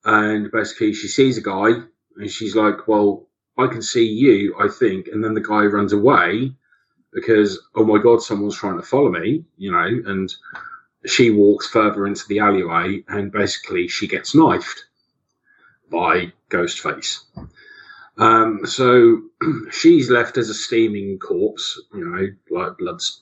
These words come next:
pooling and steaming off her. And then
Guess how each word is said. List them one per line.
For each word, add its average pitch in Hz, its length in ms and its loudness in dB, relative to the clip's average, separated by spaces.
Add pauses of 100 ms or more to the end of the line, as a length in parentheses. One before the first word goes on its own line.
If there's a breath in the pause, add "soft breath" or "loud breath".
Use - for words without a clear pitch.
pooling 90 380 2
and 92 120 0
steaming 92 600 0
off 107 180 -2
her. 110 180 0 (920 loud breath)
And 117 260 4
then 120 560 2